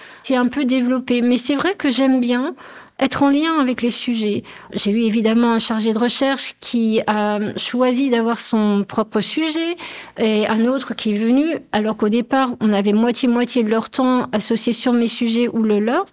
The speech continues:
Je les aide à monter leur petite équipe. Dès que ça devient pour eux le besoin de s'orienter vers autre chose que mes centres d'intérêt, ou que ce soit quelque chose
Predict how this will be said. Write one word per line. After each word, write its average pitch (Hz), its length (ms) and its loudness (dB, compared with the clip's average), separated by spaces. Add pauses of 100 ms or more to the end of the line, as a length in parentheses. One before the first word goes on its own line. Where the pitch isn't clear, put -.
Je - 180 -2
les 226 240 2
aide 269 280 2
à 208 120 2
monter 254 440 2
leur 220 140 0
petite 226 380 -2
équipe. 226 400 -2 (600)
Dès 269 220 0
que 311 140 0
ça 277 180 2
devient 269 640 0 (540)
pour 285 280 -2
eux 311 380 0
le 240 160 0
besoin 269 460 2
de 226 380 0
s'orienter 269 520 0
vers 240 260 0
autre 277 300 0
chose 277 440 0 (180)
que 262 100 2
mes 240 220 4
centres 269 340 2
d'intérêt, 247 600 0 (500)
ou 294 140 2
que 254 160 2
ce 254 200 -2
soit 247 440 2 (260)
quelque 247 300 2
chose 269 320 -2